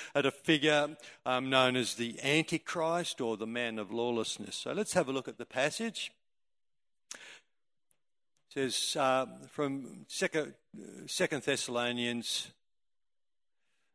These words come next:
that's, I've got one ten, it's not one ten, it's two ten, I've muffed it there. Um, "Concerning the coming of our Lord Jesus Christ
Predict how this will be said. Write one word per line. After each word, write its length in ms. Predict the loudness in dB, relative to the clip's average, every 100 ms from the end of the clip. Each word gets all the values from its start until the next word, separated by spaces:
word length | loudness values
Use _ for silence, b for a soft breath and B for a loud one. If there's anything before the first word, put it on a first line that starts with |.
| -8
that's, 240 | -6 -2
I've 140 | -2 0
got 180 | -2
one 320 | 0 0 0 -2
ten, 200 | -6 -6
it's 220 | -8 -8
not 160 | -10 -8
one 220 | -8 -8
ten, 240 | -10 -10 -8
it's 260 | -10 -12
two 300 | -6 -4 -4
ten, 240 | -6 -10 -12
I've 460 | -14 -14 -16 -20 -20 _ _ _ -20 _ _ -6
muffed 300 | -6 -6 -14
it 80 | -12
there. 180 | -8 -8 -10 _ _ B B 2
Um, 300 | 4 4 -2 -14 B -2
"Concerning 720 | 2 8 10 12 10 6 0 -12 B B
the 80 | 8
coming 400 | 12 12 12 10
of 120 | 10
our 120 | 10
Lord 300 | 10 10 10
Jesus 480 | 8 6 6 0 -2
Christ 800 | 4 8 8 6 2 0 -2